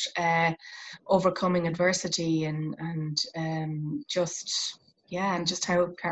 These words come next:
powerful, you know, being creative is, and, and having a creative outlet, especially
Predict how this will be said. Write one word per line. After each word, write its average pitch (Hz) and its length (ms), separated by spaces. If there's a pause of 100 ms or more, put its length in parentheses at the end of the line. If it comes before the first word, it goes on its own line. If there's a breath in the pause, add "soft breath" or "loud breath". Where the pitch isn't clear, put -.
powerful, 175 600 (720 loud breath)
you 180 140
know, 165 380 (120)
being 214 240
creative 190 640
is, 151 280
and, 156 260
and 160 120
having 185 380
a 175 60
creative 175 440
outlet, 160 480
especially 165 640